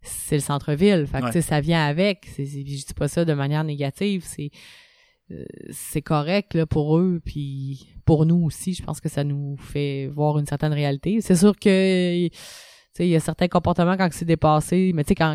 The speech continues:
Speaker 1: quand il y en a juste un qui fait juste, il y en a un, man, il fait juste chanter dans le coin. C'est parce que
Speaker 2: Ouais,
Speaker 1: ça,
Speaker 2: c'est
Speaker 1: ça
Speaker 2: ça.
Speaker 1: peut bien
Speaker 2: C'est
Speaker 1: faire, ça, tu sais.
Speaker 2: inoffensif, hein.
Speaker 1: C'est ça. Mais c'est sûr que ça peut, c'est une des choses que tu vois, surtout quand t'arrives très tôt le matin comme ça, là.
Speaker 2: Ouais.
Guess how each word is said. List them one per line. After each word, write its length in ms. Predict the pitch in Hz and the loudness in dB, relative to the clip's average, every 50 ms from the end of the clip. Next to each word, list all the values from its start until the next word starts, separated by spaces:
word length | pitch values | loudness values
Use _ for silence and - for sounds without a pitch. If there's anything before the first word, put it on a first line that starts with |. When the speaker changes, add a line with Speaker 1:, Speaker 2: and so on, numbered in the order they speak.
| 156 | 0
Speaker 1:
quand 120 | - 175 165 | 0 0 2
il 20 | 175 | 4
y 40 | |
en 80 | 175 180 | 4 4
a 60 | 180 180 | 6 4
juste 200 | 190 185 - - | 4 2 2 0
un 140 | 233 247 | 0 0
qui 160 | 220 - - 165 | 0 -2 -4 -4
fait 180 | - - 156 | 0 2 4
juste, 180 | 151 180 196 - | 4 4 2 2
il 20 | - | 0
y 40 | |
en 80 | 143 151 | -2 0
a 40 | 156 | 0
un, 200 | 165 185 202 185 | 0 0 -2 -4
man, 180 | 151 151 160 160 | -4 -4 -4 -4
il 60 | 147 | -4
fait 160 | 135 - 143 143 | -4 -2 0 2
juste 200 | 151 175 160 - | 2 2 0 2
chanter 340 | - 165 147 139 139 - | 0 0 0 0 0 0
dans 140 | 170 160 139 | 0 0 0
le 60 | 131 | -2
coin. 300 | 131 - 143 151 139 127 135 | -4 -4 -4 -4 -4 -6 -8
C'est 180 | 131 - 170 160 | -10 -10 -12 -8
parce 120 | - 175 143 | -6 -2 0
que 40 | |
Speaker 2:
Ouais, 60 | 147 - | 0 0
Speaker 1:
ça, 80 | - | 2
Speaker 2:
c'est 40 | 127 | 2
Speaker 1:
ça 80 | 302 294 | 2 4
Speaker 2:
ça. 60 | 302 294 | 4 6
Speaker 1:
peut 20 | 269 | 6
bien 140 | 233 180 143 | 6 4 4
Speaker 2:
C'est 80 | - | 4
Speaker 1:
faire, 220 | - 156 156 156 131 | 4 4 4 4 2
ça, 120 | - 123 | 2 -2
tu 60 | 151 | -2
sais. 140 | - - 165 | 2 4 4
Speaker 2:
inoffensif, 240 | 170 160 - 131 120 | 4 4 2 -4 -8
hein. 60 | 139 | -8
Speaker 1:
C'est 200 | - - - 226 190 | -6 4 6 6 6
ça. 220 | - - 196 170 - | 8 6 4 2 4
Mais 160 | 165 170 165 | 2 0 2
c'est 120 | - 196 180 | 2 2 2
sûr 160 | - 254 233 | 2 0 2
que 100 | - 220 | 2 0
ça 180 | - 185 160 | 2 2 -2
peut, 320 | - - 196 196 208 208 202 - - - - - - - - - - _ | 0 0 0 0 0 -2 -4 -10 -18 -20 -20 -20 -20 -20 -20 -20 -20 _
c'est 200 | - - - 185 | -2 4 6 8
une 120 | 180 196 214 | 8 8 8
des 100 | 202 196 | 8 4
choses 220 | - - 226 - | 4 2 -2 4
que 80 | - 220 | 6 4
tu 200 | - - - 175 | 4 4 0 -4
vois, 340 | 165 156 160 170 175 196 190 | -2 2 4 4 4 4 2
surtout 320 | - 180 - - 220 220 | 0 -2 2 2 2 4
quand 140 | - 180 160 | 4 2 0
t'arrives 260 | - 165 160 170 165 | 0 0 -2 -2 0
très 260 | - - - 208 196 180 | 0 2 2 4 2 4
tôt 140 | - 214 | 6 4
le 80 | 214 208 | 6 6
matin 320 | 196 180 170 - 190 190 | 4 2 0 0 -2 -4
comme 260 | 202 - 190 170 160 151 | -2 -2 -2 -2 -2 -4
ça, 280 | - - 196 220 269 277 | -4 -4 -4 -4 -2 -2
là. 160 | 269 277 262 - | -2 -2 -2 -2
Speaker 2:
Ouais. 120 | 147 156 | -4 -4